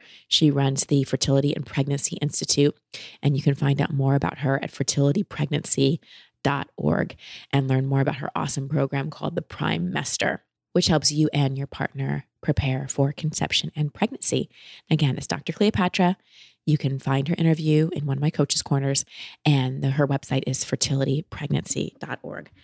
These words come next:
She's also become a dear friend, and I can speak so highly of her work. All right. So I think that's everything, <laughs> at least everything that I'm going to share for now.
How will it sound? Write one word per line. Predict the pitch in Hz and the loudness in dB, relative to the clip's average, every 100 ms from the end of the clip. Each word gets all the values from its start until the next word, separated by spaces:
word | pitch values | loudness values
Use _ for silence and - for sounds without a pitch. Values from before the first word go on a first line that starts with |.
| _ _ | _ _
She's | - 156 | -10 -6
also | 139 135 139 | -6 -4 -4
become | 139 135 - | -6 -8 -10
a | |
dear | 131 139 135 | -4 -2 -2
friend, | - - - - - - - | -4 -8 -8 -10 -18 -14 -4
and | 131 123 127 - _ - | -2 -2 -4 -10 _ -8
I | 143 | -6
can | - | -6
speak | 139 135 - | -6 -6 -2
so | - 151 | -4 -4
highly | 135 131 143 139 _ | -6 -6 -6 -8 _
of | 147 143 | -2 -2
her | - 156 151 | -4 -4 -2
work. | 135 - - - _ - - - - - - - - - _ _ _ _ _ - | -2 -4 -8 -16 _ -16 -14 -14 -14 -14 -16 -18 -20 -20 _ _ _ _ _ -2
All | 185 | 4
right. | 190 214 247 160 - - - - | 4 6 4 2 0 -2 -6 -2
So | - 185 220 185 147 165 - - - _ - | 2 4 6 4 0 -4 -10 -14 -18 _ -4
I | 135 | -2
think | - 208 190 | 2 2 2
that's | 151 - | 0 2
everything, | 139 135 127 135 240 | 0 0 0 2 2
<laughs> | 139 - | 2 2
at | 220 226 | 2 4
least | 196 - | 2 2
everything | 156 151 147 143 | 2 2 2 -2
that | 139 | -2
I'm | 143 139 | -4 -2
going | 139 143 | -2 -2
to | |
share | - 156 151 | -4 -2 -4
for | - | -4
now. | 139 131 135 147 | -4 -2 -2 -2